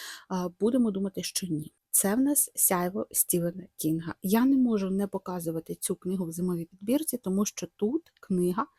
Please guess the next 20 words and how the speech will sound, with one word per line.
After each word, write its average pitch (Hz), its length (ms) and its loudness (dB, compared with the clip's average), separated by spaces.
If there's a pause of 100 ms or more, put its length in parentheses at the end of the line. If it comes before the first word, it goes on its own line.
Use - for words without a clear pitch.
(400)
буквально 214 580 4
просочена 196 840 2
снігом, 220 720 6
заметіллю, 214 1120 4 (480)
е, 185 160 4
сніговими 196 640 6
заметами, 208 1080 2
снігопадами 202 1400 4
і 208 100 2
всім, 214 280 2
чим 190 180 -4
тільки 175 300 -6
можна, 240 440 0
що - 280 -4
пов'язано 185 520 0
хоч - 220 -12
якось 185 340 -6
із 165 160 0
зимою, 170 460 2
снігом 175 380 -2